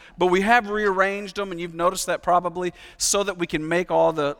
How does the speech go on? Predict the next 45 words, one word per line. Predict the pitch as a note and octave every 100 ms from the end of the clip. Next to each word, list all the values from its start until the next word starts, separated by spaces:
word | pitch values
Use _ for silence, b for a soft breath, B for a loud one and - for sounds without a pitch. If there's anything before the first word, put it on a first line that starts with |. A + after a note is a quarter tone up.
| -
you |
know, | E3
the | C#3 D#3
logistics | D#3 F3 - C#3+ -
work | D3 D3 -
of |
everybody | C#3 D3 C#3
getting | C#3 C#3+
where | C3+ C3+
they | C#3
need | C3+ C#3
to |
be | C3 C3+ C3
on | - B2 B2+
time. | - C3+ A2 A2+ - B B
And | C3+ D3
we're | C#3
still | - E3 E3 E3+
figuring | - - D#3 D#3 D3
some | - D#3
of | C#3+ C#3
those | C#3+ -
things | C#3 C3+ C#3
out | B2+
as | B2+
well. | B2+ D3
Today, | C#3+ D3+ F3+ A#3+
I | F3+
actually | E3+ F3 -
have | F3 D#3
a |
little | D#3 E3
extra | E3+ G#3+ - C#4+
time | - C#3+ D3 G3+ b b b
because | C#3 E3 D3
of | C#3+
what | D#3 D#3
we're | C#3+
doing, | C#3 D#3 D3+ D#3 D3+
uh, | C3+ C3 B2
at | C#3+ C3
Rock | C#3 C3+
Hill | - A3
campus | - D#3 - C3+
today. | - C3+ C3+